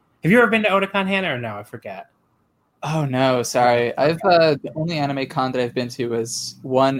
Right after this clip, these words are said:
Speaker 2: Anime Boston
Speaker 1: Oh.
Speaker 2: around, like, I wanna say eight years ago or so.
Speaker 1: We were probably,
Speaker 2: Um,
Speaker 1: we were probably in the same place then, 'cause I've been to, like, I, I definitely would have been to Anime Boston, so
Speaker 2: Yeah.
Speaker 1: that's kinda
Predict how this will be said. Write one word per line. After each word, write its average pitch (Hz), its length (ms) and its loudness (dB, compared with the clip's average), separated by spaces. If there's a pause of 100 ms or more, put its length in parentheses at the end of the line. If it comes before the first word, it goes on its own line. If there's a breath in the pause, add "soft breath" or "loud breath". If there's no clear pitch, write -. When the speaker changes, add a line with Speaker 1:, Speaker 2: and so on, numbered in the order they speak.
Speaker 2:
Anime 123 340 -2
Boston 131 720 -4 (480)
Speaker 1:
Oh. 135 120 -2
Speaker 2:
around, 117 400 2
like, 110 200 0
I 120 60 -4
wanna 117 220 -2
say - 300 -4
eight 135 200 -2
years 135 240 0
ago 165 160 2
or 180 160 2
so. 190 320 0 (260)
Speaker 1:
We 147 120 -4
were 190 80 -2
probably, 156 380 -2
Speaker 2:
Um, 135 380 2 (240)
Speaker 1:
we 156 80 0
were 185 60 0
probably 180 240 -4
in 170 60 -4
the 151 40 -4
same 151 200 -10
place 165 320 -12
then, 120 200 -10
'cause 120 120 -10
I've 120 160 -6
been 139 140 -4
to, 131 40 -4
like, 120 380 -8 (920)
I, 143 60 -8
I 156 240 -2
definitely 185 300 2
would 143 100 0
have 127 80 -2
been 123 140 -2
to 120 100 -6
Anime 107 240 -10
Boston, - 500 -18 (160)
so 113 380 -14 (140)
Speaker 2:
Yeah. 156 180 0 (500)
Speaker 1:
that's - 140 -20
kinda 117 240 -20